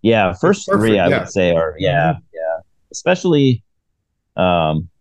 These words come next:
Speaker 1: I, I, I, yeah, I would lump those first three in just kinda, it's almost like a trilogy of albums.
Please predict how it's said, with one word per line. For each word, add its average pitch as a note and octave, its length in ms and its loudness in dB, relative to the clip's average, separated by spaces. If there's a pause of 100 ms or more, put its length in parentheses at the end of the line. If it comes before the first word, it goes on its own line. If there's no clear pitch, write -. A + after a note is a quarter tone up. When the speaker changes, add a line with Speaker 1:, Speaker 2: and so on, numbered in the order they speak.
(200)
Speaker 1:
I, - 120 -2
I, E3 160 2
I, D3+ 180 0
yeah, D#3+ 200 4
I D#3+ 40 2
would A3 180 0
lump C3+ 220 0
those G#2+ 220 -2
first G2 260 -2
three F#2+ 260 2
in F#2 280 2 (200)
just - 180 -10
kinda, E2+ 320 0
it's D#3 100 -2
almost D#3+ 180 2
like A#2+ 100 0
a G2 60 -2
trilogy F#2 540 0
of D#2+ 100 -4
albums. E2+ 480 -4